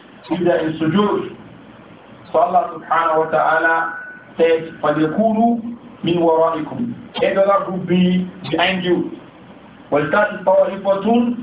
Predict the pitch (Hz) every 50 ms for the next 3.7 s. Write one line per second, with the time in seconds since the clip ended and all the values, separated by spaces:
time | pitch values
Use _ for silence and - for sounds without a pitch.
0 | - - - - - - - - - - - - - - - - - - - 160
1 | 170 175 170 175 185 185 208 202 202 - - 196 190 190 190 170 - 202 208 208
2 | - 185 175 185 180 180 170 165 165 165 160 - 180 170 185 190 202 196 196 -
3 | 175 190 190 - 180 170 - - 220 233 220 - - -